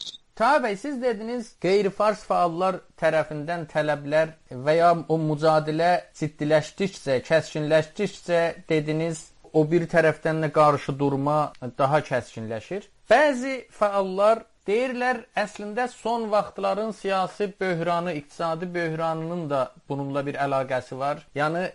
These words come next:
xarici təhdidi görən İslam Respublikası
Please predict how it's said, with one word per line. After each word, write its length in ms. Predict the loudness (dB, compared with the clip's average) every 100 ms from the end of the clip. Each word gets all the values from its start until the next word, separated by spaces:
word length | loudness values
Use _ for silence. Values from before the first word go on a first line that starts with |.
| _
xarici 720 | -14 2 4 6 2 -2 0 0 0 _
təhdidi 800 | 2 2 2 -2 -6 -4 -4 -2 -2 -4
görən 520 | -2 0 2 0 -4 -10
İslam 460 | -12 -10 -2 -2 0
Respublikası 920 | -4 -4 -8 -6 -4 -2 -2 -2 -4